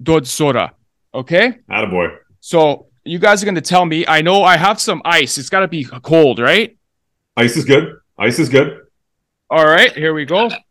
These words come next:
Speaker 1: And then do you add the milk first?
Speaker 2: So I'm, I'm the guy that puts in the cream soda first. I don't know how Toursey does it, but to me, it's, it's, in my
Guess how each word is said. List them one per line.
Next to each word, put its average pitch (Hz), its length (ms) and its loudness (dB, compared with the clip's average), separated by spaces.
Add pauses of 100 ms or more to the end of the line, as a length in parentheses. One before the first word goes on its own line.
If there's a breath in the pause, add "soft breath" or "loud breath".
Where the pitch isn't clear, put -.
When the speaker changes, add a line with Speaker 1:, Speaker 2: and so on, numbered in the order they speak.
(1040)
Speaker 1:
And 156 160 -2
then 160 140 -2
do 165 80 -10
you 170 80 0
add 185 180 2
the 165 60 -2
milk 175 320 -4
first? - 500 -2 (1400)
Speaker 2:
So 131 280 0
I'm, 165 460 0 (160)
I'm 151 360 0
the 139 140 0
guy 127 260 2
that 117 200 -4
puts 120 260 -6
in 113 160 -2
the 101 80 -4
cream 101 240 -4
soda 82 280 -8
first. 90 240 -14
I 110 80 2
don't 120 120 2
know 113 80 2 (160)
how 104 100 0
Toursey 98 360 -4
does 82 180 -6
it, 90 60 -12
but 90 160 -12
to 113 80 -6
me, 123 200 2
it's, - 380 -8
it's, - 280 -6 (280)
in 143 140 0
my 147 220 4